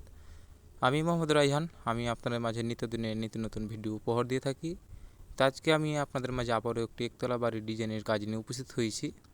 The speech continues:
তো আপনারা দেখতেই পাচ্ছেন, এখানে আমাদের বেলকনির কাজ চলতেছে। তো এই কাজটি আমাদের বর্তমান ফরিদপুর রাজবাড়িতে কাজটি চলতেছে। তো আমাদের এখানে রূপটারির কাজগুলো চলমান রয়েছে। তো আপনাদেরকে আমি যে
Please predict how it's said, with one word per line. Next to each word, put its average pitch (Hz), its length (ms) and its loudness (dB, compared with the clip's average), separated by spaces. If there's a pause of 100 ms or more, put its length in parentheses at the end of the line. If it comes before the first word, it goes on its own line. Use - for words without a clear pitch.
(480)
তো 127 100 0 (120)
আপনারা 131 240 0
দেখতেই 139 360 0
পাচ্ছেন, 139 320 -2 (600)
এখানে 120 200 -4
আমাদের 120 320 0
বেলকনির 127 500 -4
কাজ 127 120 2 (140)
চলতেছে। 117 380 0 (1000)
তো 127 80 2 (200)
এই 139 100 0
কাজটি 151 300 2
আমাদের 156 260 2
বর্তমান 151 420 2
ফরিদপুর 139 400 0 (100)
রাজবাড়িতে 123 400 2
কাজটি 120 260 -2 (100)
চলতেছে। 110 340 -2 (360)
তো 117 60 0 (180)
আমাদের 120 280 0
এখানে 131 260 0 (400)
রূপটারির 139 400 -2
কাজগুলো 127 300 2 (160)
চলমান 117 300 0 (100)
রয়েছে। 110 340 0
তো - 100 -8
আপনাদেরকে 120 440 -4
আমি 113 160 -4 (300)
যে 120 80 0